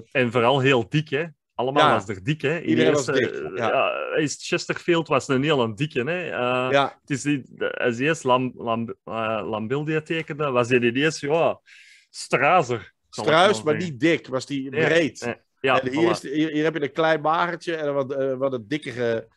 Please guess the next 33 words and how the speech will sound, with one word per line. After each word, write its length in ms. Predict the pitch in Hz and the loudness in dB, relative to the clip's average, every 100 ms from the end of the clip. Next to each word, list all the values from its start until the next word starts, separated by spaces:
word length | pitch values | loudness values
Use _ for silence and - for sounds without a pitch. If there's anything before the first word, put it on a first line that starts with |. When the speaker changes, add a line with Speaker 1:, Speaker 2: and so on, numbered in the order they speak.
| _ _ | _ _
Speaker 2:
dikkere 520 | 107 101 147 131 104 | -14 -8 -6 -6 -10
gast. 420 | 95 117 156 - - | -6 -4 -4 -10 -8
Speaker 1:
Ja. 200 | 117 113 _ - | -6 -6 _ -8
Speaker 2:
Want 120 | 120 | 0
ja, 220 | 147 131 | 0 0
op 80 | 120 | -2
de 60 | 135 | -4
achterkant, 640 | 156 151 165 135 123 - | -4 -6 -4 -4 -4 -12
eh, 80 | 123 | -12
staan 320 | 110 139 131 | -8 -6 -4
ze 80 | 120 | -6
al, 420 | 117 120 117 123 110 | -4 -4 -4 -4 -8
eh, 60 | |
te 160 | 101 104 | -10 -12
groeien, 380 | 117 160 202 147 | -4 -2 -4 -4
maar, 260 | 127 120 117 117 | -2 -2 -2 -4
eh, 60 | 113 | -4
maar, 240 | 113 107 | -4 -4
eh, 280 | 104 104 107 _ _ _ _ _ _ _ - | -6 -6 -8 _ _ _ _ _ _ _ -2
en, 240 | 139 139 | 2 2
en, 320 | 135 139 131 | 4 2 2
eh, 160 | 131 127 | -2 0
ja, 140 | 135 | 0
goed, 380 | 131 156 - - | 0 -6 -10 -6
dit 140 | 156 156 | -6 -4
is 100 | 131 | 2
wel 180 | 160 147 | 2 4
de 80 | 131 | 4
oorsprong 760 | 160 175 - 160 147 135 127 - | 4 4 -2 -6 -4 -4 -8 -12
van, 400 | - 117 117 117 | -4 -4 -4 -4
eh, 400 | 113 113 110 104 - _ _ - | -2 -2 -2 -4 -8 _ _ -20
van, 440 | 107 117 110 104 | -10 -6 -6 -6
eh, 220 | 104 98 | -6 -6